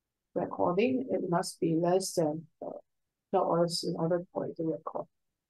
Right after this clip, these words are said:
So it's actually shown here in this link, support for Google dot com YouTube answers.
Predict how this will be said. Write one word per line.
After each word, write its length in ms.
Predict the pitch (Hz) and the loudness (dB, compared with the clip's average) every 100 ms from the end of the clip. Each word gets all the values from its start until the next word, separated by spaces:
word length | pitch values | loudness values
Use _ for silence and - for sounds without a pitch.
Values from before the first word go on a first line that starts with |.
| _ | _
So 440 | - 208 196 196 190 | 0 6 8 8 4
it's 120 | 196 | 2
actually 240 | 202 262 | 2 2
shown 280 | 269 196 196 | 4 2 4
here 200 | 170 190 | 4 4
in 180 | 160 170 | 4 0
this 180 | - - | -6 2
link, 260 | 160 220 262 - _ _ | 2 2 -2 -12 _ _
support 360 | - - 165 - | -8 -4 -4 -4
for 80 | 180 | -6
Google 340 | 165 170 190 | -2 2 2
dot 120 | 196 - | 0 -8
com 160 | - 180 | -8 -8
YouTube 440 | 185 170 - - | -6 -4 -2 -2
answers. 600 | 190 - - 302 - - | -4 -4 0 0 0 -10